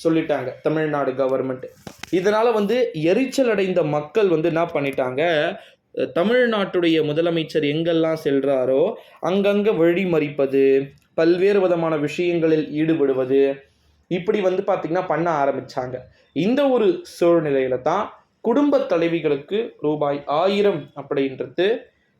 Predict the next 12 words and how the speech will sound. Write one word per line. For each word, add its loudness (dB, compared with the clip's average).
முடிந்த 0
அளவிற்கு 0
அனைவருக்கும் -2
தர -2
முதலமைச்சரே 0
அதிரடியான 0
உத்தரவை 0
வந்து -6
போட்டிருப்பதாக -2
தகவல்கள் 0
வெளியாகி 0
இருக்கிறது. -2